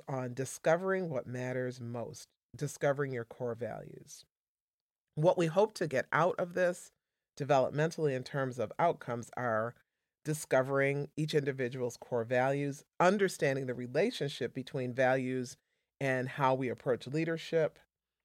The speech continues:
This is one of the areas where, uh, books like Michael Bunting's The Mindful Leader, that's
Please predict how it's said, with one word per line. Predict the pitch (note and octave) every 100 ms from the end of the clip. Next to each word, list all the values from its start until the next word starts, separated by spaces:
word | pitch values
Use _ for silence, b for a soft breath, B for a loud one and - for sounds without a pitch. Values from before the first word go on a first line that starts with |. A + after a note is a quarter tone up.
| _ _ _ _ -
This | C4 -
is | G#4
one | G#3+ D#3+
of | C#3+
the | C#3 -
areas | B2+ B2 A#2+ A2+
where, | A#2 A#2+ A2 G2+ -
uh, | G1+ - -
books | E3+ F3 -
like | C#3 B2
Michael | - C3+ C#3+ D3
Bunting's | A#2+ C3 C3 - B2+ A#2 A#2 -
The | -
Mindful | A#2+ A#2+ A#2+ C3+ - C3 B2
Leader, | B2 B2 C3+ C#3+ D3 - _ _ _
that's | - C3 - -